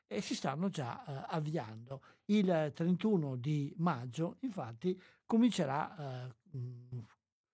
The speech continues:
eh, quella rassegna che è, mm, una rassegna un po' di apertura degli incontri estivi cinematografici padovani, che è anche una delle attività, delle realtà più prestigiose, ed è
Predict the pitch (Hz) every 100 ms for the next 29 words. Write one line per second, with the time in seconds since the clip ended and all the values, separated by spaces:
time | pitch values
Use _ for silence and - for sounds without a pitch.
0 | _ _ _ 175 143 - 160 143 139 -
1 | 147 151 - 220 208 160 139 156 160 156
2 | 127 127 131 127 143 180 151 143 - 175
3 | 156 143 160 151 123 139 - 220 202 143
4 | - - - _ - 151 147 156 - 165
5 | 180 165 160 151 160 - 147 - 185 180
6 | 160 135 - 160 147 143 143 156 160 135
7 | 127 143 131 160 185 220 143 180 214 170
8 | 127 139 160 147 - - _ 180 175 165
9 | 160 156 151 143 139 135 139 139 139 135
10 | 175 185 - 160 170 156 151 170 165 147
11 | 135 139 127 - - 151 160 151 170 -
12 | 170 160 160 143 - 208 185 147 139 160
13 | 214 220 - - 190 175